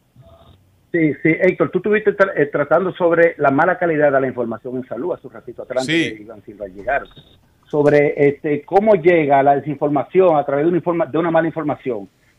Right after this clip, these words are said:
Speaker 1: Tú crees, mira, yo entiendo que hay periodistas de farándula, deporte, de todo, pero el, eh, ¿tú crees que hay una debilidad en lo que es el periodismo de salud o no hay? Que este periodista que vaya a buscar la información sepa qué es lo que es una tasa de incidencia, qué es una prevalencia,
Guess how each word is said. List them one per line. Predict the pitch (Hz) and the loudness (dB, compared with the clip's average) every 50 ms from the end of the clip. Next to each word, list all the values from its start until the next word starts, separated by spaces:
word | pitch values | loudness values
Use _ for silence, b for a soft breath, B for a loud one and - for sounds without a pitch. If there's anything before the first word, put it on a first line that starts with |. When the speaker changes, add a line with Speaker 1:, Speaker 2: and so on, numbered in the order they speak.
| _ _ | _ _
Speaker 1:
Tú | - 233 254 247 | -10 -10 -6 -2
crees, | - 180 170 160 | 2 2 4 4
mira, | 156 160 147 139 135 - - | 2 2 2 2 0 0 -4
yo | 143 127 196 | -2 0 0
entiendo | 220 208 - 214 202 208 202 | 0 2 2 2 2 2 0
que | - 185 | 0 0
hay | 196 | 0
periodistas | 196 196 180 170 160 185 185 180 165 | 0 0 0 0 0 0 -2 0 -2
de | 165 156 | -2 -2
farándula, | - 143 127 139 156 160 151 147 135 | 0 2 2 2 2 2 0 -2 -2
deporte, | 127 117 - - 160 160 156 151 | -2 -4 -4 -4 -6 -4 -2 -2
de | 143 131 | -2 0
todo, | - - 165 156 139 127 | 2 2 2 2 2 -2
pero | - 156 151 143 147 135 - b b b b b b b b _ - | -2 -2 0 0 0 -2 -2 b b b b b b b b _ -4
el, | 160 160 165 160 170 190 - | -2 -2 0 0 -2 -6 -6
eh, | 160 160 160 160 156 156 - - _ _ _ _ _ | -4 -2 -2 0 0 -2 -4 -8 _ _ _ _ _
¿tú | 214 220 | -10 -6
crees | - 226 226 220 | -4 -4 0 2
que | 214 | 2
hay | 220 | 4
una | 220 208 | 4 4
debilidad | 208 196 190 185 175 160 170 180 180 175 - - | 4 4 2 2 2 2 2 2 2 2 0 -2
en | 156 160 | -2 -2
lo | 160 151 - | -2 -2 -4
que | - 180 | -4 -2
es | 185 | -2
el | 196 196 | -2 -2
periodismo | - 190 170 160 156 185 202 196 202 180 | -2 -2 0 0 0 0 0 0 0 0
de | 185 170 - | -2 -2 0
salud | 165 143 143 156 170 151 - | 0 0 2 2 0 0 2
o | 143 143 | 0 2
no | 147 170 180 170 160 | 2 2 2 2 4
hay? | 160 160 156 127 107 98 - _ | 4 2 2 0 -2 -6 -12 _
Que | - 147 | -10 -10
este | 151 147 214 | -8 -6 -6
periodista | 214 - 196 185 175 151 165 185 175 - 143 123 | -4 -2 0 0 0 0 0 -2 -2 -2 -6 -6
que | - 135 | -2 -2
vaya | 139 165 | -2 0
a | 190 | -2
buscar | 165 - 175 | -2 -2 -4
la | 175 165 | -4 -2
información | 160 185 160 151 131 - - 160 147 - | -2 -2 -2 -2 -4 -4 -4 -6 -4 -2
sepa | - 170 165 - 156 - | -4 -2 0 -2 -4 0
qué | - 160 | 0 0
es | 160 | 2
lo | 165 160 - | 2 0 -2
que | 160 160 156 | -2 -2 -2
es | 143 - | -2 -4
una | - 156 156 - - | -4 -2 -2 0 2
tasa | - 143 143 139 - 151 | 2 2 2 2 0 -2
de | 135 135 | -2 -2
incidencia, | 131 - 139 120 123 131 139 143 139 - - 139 131 - | -4 -4 -4 -2 0 0 0 0 -2 -4 -4 -4 -4 -2
qué | 143 | -2
es | 135 | 0
una | 135 143 139 135 | 0 0 0 0
prevalencia, | - 135 127 120 120 127 131 143 139 139 - 151 143 143 139 | 0 2 2 2 4 4 2 2 0 -2 -2 -2 -2 -2 -2